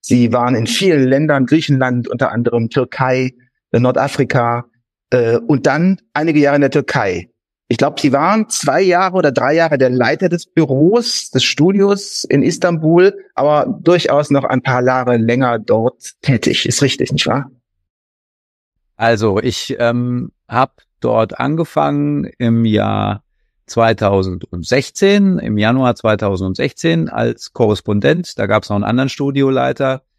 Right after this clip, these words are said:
Speaker 2: ähm, meinen lieben Kollegen Michael Schramm. Und dann hab ich da,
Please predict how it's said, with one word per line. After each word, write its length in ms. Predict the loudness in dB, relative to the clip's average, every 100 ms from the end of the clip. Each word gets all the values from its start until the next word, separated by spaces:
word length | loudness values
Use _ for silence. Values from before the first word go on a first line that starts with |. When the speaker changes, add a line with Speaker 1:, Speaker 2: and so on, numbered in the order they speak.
| _ _ _ -12
Speaker 2:
ähm, 280 | -8 -6 -4
meinen 240 | -2 0
lieben 240 | 0 0 0
Kollegen 400 | 0 2 2 0
Michael 320 | 0 -2 -4
Schramm. 400 | -2 0 0 -2
Und 220 | -4 0
dann 160 | 0 0
hab 120 | -2
ich 140 | -4
da, 320 | 0 0 0